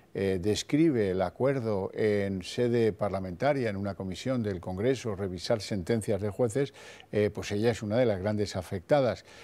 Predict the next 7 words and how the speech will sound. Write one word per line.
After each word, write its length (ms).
Pero 180
hoy 60
hemos 220
visto 240
como 220
Laura 640
Borràs, 580